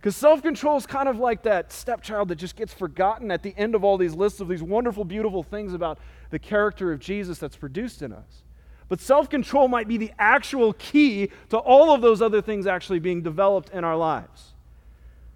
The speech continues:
Self-control is a big theme in the Bible. If you look in the New Testament, and especially in the book of Proverbs, in fact, Proverbs sixteen thirty-two says this,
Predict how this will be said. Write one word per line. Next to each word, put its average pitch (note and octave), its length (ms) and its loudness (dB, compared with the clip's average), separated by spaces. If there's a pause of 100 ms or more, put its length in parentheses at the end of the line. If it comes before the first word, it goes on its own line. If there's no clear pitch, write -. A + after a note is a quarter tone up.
(240)
Self-control A#3 540 4
is G#3 60 2
a G#3+ 60 4
big F#3 300 -2
theme A#3+ 280 -2
in G#3+ 60 -2
the G3 80 2
Bible. G3 380 2
If C#3+ 80 -10
you G3+ 80 -4
look A3 200 2
in A3 120 -2
the G3 80 -2
New G#3 160 -2
Testament, A3 560 -2
and F#3+ 80 -6
especially G#3 440 -4
in F#3+ 60 -4
the F3+ 80 -4
book F3+ 160 -2
of D#3 140 -6
Proverbs, G3+ 560 0
in D3+ 80 -10
fact, E3+ 240 -8
Proverbs G3+ 420 0
sixteen G#3+ 500 -6
thirty-two G3+ 540 -4
says F3 320 -4
this, E3+ 280 -2